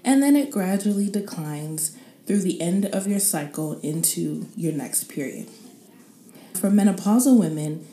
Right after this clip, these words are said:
estrogen, once the ovaries begin to stop producing estrogen and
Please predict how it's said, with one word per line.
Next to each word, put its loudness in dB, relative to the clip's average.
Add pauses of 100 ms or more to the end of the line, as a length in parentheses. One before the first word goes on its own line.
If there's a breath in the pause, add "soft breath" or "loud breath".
(640 loud breath)
estrogen, 6
once 6
the 0
ovaries 0 (600 loud breath)
begin 0
to -2
stop -2
producing -4
estrogen -2
and -6